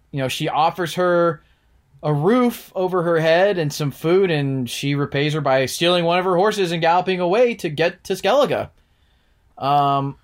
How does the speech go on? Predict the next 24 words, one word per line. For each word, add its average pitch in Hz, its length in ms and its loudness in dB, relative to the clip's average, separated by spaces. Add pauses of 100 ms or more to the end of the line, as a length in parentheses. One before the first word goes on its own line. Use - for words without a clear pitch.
(340)
meanwhile, 269 500 2
we're 233 140 2
with 196 320 -2
Geralt. 226 420 2
He's 170 460 -4
at 180 420 -2
the 156 640 0 (1080)
top 180 640 -2
of 156 760 2 (480)
a 131 760 -2 (500)
hill 196 600 0
mountain 175 380 -4
pass, 190 400 2
and 156 160 0
there's 160 260 4
a 147 300 0 (240)
really 196 520 4
long 180 480 2
line 156 540 2
of 127 500 -2 (540)
black 151 280 0
soldiers, 117 760 -4
which 139 380 -4
we 143 520 0